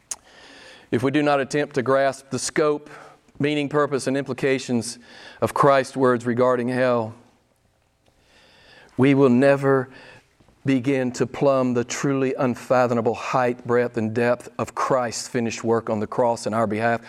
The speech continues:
Consequently, our single-minded adoration, praise, devotion, commitment, obedience, and love for the Savior will be unavoidably diminished. What am I saying on this third point? The doctrine of hell defines His grace.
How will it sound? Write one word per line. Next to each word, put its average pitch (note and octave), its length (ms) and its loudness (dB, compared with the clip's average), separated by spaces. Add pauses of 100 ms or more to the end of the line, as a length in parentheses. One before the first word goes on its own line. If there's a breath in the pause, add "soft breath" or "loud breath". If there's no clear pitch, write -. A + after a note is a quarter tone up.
(120 loud breath)
Consequently, F#3+ 800 -2 (840 loud breath)
our D3+ 120 2
single-minded F#3+ 680 -2
adoration, F#3 600 0
praise, F#3+ 300 0
devotion, F3+ 460 -2
commitment, F3+ 420 -2
obedience, F#3+ 480 -4 (180 loud breath)
and E3+ 160 0
love F#3+ 300 0
for F#3 120 -10
the F3+ 100 -4
Savior G3 520 -2 (140 loud breath)
will F3+ 140 0
be F3+ 240 -2
unavoidably F#3+ 680 0
diminished. F#3+ 440 -2
What G#3 120 0
am G3+ 120 -2
I F#3+ 80 0
saying G3+ 300 -2
on F#3 100 -2
this F#3 120 -2
third G3+ 300 0
point? F#3 300 -2 (440 loud breath)
The G3 140 2
doctrine A#3 400 0
of G#3+ 100 0
hell A#3+ 220 2
defines A#3+ 480 -2
His A3+ 160 -6
grace. C4 640 -4